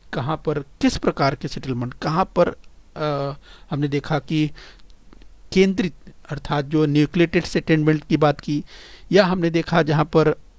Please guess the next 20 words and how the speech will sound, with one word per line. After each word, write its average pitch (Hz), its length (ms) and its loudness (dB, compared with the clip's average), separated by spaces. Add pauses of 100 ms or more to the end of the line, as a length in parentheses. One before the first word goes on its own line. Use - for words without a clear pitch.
(100)
अ, 135 420 0 (1000)
जहाँ 131 300 2
पर 151 340 4 (280)
जैसे 151 260 4
कि 147 340 2 (720)
अधिक 180 360 2 (800)
पर्वतीय 147 340 4
क्षेत्र 175 320 0
हैं 156 260 -6 (600)
या 175 480 0
मरुस्थलीय 180 420 4
क्षेत्र - 320 0
हैं, 151 280 -4 (560)
ऐसे 220 240 2
क्षेत्रों - 300 2
में 190 120 -2
हमने 180 160 -2
देखा 180 440 -2 (220)
वहाँ 135 220 -4
पर 196 320 0